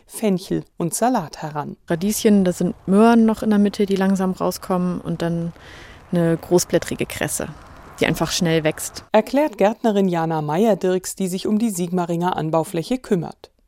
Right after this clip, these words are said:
Speaker 1: Flächen besitzen oder pachten und dann jemand dafür bezahlen, dass er sie bewirtschaftet. So machen das die meisten Solawis in Deutschland.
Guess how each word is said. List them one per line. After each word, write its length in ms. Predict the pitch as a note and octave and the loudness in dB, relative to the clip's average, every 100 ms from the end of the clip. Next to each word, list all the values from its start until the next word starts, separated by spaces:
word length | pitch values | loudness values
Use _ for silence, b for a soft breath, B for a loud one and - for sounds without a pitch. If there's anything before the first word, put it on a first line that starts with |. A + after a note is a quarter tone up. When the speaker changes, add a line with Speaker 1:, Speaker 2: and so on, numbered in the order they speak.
| B B B | B B B
Speaker 1:
Flächen 420 | - G3+ C#4 E4+ | 0 0 2 2
besitzen 580 | G3+ C#3 F3+ B3+ - D#4+ | 2 2 0 0 -4 -4
oder 220 | - E3 | -2 -2
pachten 600 | D3+ - G3+ - - D4 - b b | -2 0 -2 -2 -4 -4 -4 b b
und 160 | G#3+ G#3 | 2 4
dann 160 | G#3 | 4
jemand 280 | G#3+ C#4+ C4+ | 4 0 0
dafür 220 | G3+ - | -2 -2
bezahlen, 560 | D#3+ D#3+ - F3+ G3 A3+ | -2 -2 -4 -2 0 2
dass 160 | G#3 | 2
er 80 | G#3 | 0
sie 140 | F#3 G3 | 0 0
bewirtschaftet. 880 | C4+ A3+ E3+ - D#3+ - E3 - b b | 2 2 0 -4 -6 -4 -6 -6 b b
So 320 | b E3+ G3+ G3 | b 2 4 4
machen 300 | F#3+ F#3 G3+ | 2 0 0
das 160 | G3+ | 0
die 120 | - | 0
meisten 420 | C4+ F3+ D#3 - D#3+ | 2 2 -2 -6 -4
Solawis 500 | D#3+ D#3 D#3 D3+ - | -2 -2 -2 -4 -4
in 140 | D#3 | -4
Deutschland. 640 | D#3 D3+ - D3 - - | -4 -6 -6 -10 -10 -16